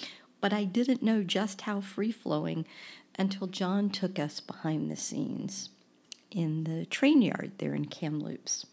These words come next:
During the twenty sixteen season, Rocky Mountaineer used four thousand cases of wine and two hundred thousand cans of soda. Remember, this is all in just the seven months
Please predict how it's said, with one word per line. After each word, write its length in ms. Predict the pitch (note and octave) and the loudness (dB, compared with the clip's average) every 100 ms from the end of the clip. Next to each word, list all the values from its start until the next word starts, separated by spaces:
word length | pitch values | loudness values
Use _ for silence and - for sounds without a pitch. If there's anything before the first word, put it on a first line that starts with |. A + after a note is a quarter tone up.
| _ _ _ _ _ _ _ _ _ _ - - - - - | _ _ _ _ _ _ _ _ _ _ -14 -12 -18 -16 4
During 300 | G3+ D4 F4+ | 8 10 8
the 100 | G3+ | 6
twenty 460 | - - G3+ A3+ | 2 2 4 4
sixteen 720 | B3 - - - - F#3 F3 | 2 -6 -6 -8 -2 2 2
season, 640 | C#3+ - D#3+ C#3+ - - - - - - - - - _ | 0 -2 -2 -2 -4 -6 -6 -10 -20 -20 -20 -20 -20 _
Rocky 340 | E3 F#3 F#3+ B3+ | 0 0 4 6
Mountaineer 500 | B3+ C4+ A3 F3 D3+ | 8 6 4 2 0
used 380 | E3 D3+ D3+ - | -2 -6 -6 -12
four 520 | - - G3+ G3+ A3+ | -16 -4 0 0 0
thousand 1160 | - - - C#3+ D#3 E3+ F#3 G3+ G3+ G#3 G#3+ | -4 -10 -2 0 4 4 4 2 2 2 4
cases 520 | G3+ G#3 G#3+ - A#3 | 2 0 0 0 0
of 100 | B3 | 0
wine 600 | A#3 A3 F3 D#3 D3+ E3+ F3+ - - - - | 2 2 2 0 0 0 -2 -6 -20 -20 -12
and 260 | - D#3+ D3+ | -2 -2 -2
two 260 | - B3+ C#4 | 2 4 2
hundred 600 | - B3+ B3+ C4 B3+ - | 2 6 8 8 4 2
thousand 540 | - A3+ A3 F#3+ E3+ | 0 2 0 2 0
cans 400 | E3+ F#3 F#3 F3+ | 0 -2 0 -2
of 80 | F3 | -4
soda. 420 | - E3+ E3 D3 - - - - - - - - | 0 2 2 -2 -8 -20 -16 -16 -16 -20 -2 6
Remember, 340 | A#3 C4 G#3+ | 8 10 8
this 180 | B3+ C4+ | 4 2
is 120 | C4 - | 0 4
all 240 | B3 C4 | 6 8
in 100 | A3+ | 6
just 240 | G3 A3 - | 4 0 -4
the 80 | |
seven 420 | G3 G#3+ G3 F3+ E3 | -2 0 2 2 2
months 460 | F3 C#3 - - | 2 0 -2 -4